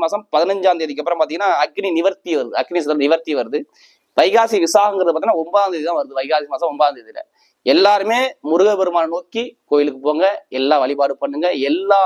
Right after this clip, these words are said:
அருளும் முருகனுடைய அருள் கண்டிப்பா கிடைக்கும். ஏன்னா குரு அருள்லயே திரு அருளே கிடையாது. இப்ப இந்த மாசத்துல உள்ள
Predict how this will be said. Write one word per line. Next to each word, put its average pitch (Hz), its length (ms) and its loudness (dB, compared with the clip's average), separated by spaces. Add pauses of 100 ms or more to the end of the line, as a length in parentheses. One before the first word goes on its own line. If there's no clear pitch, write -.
(160)
அருளும் 175 400 -4
முருகனுடைய 165 380 0
அருள் 175 140 -6 (160)
கண்டிப்பா 156 420 0 (120)
கிடைக்கும். 143 300 -4
ஏன்னா 170 120 0 (160)
குரு 175 180 0 (120)
அருள்லயே 160 480 0 (600)
திரு 226 180 4 (120)
அருளே 151 240 0 (200)
கிடையாது. 202 360 2 (1000)
இப்ப 220 200 2
இந்த 180 160 4
மாசத்துல 233 360 2
உள்ள 185 120 0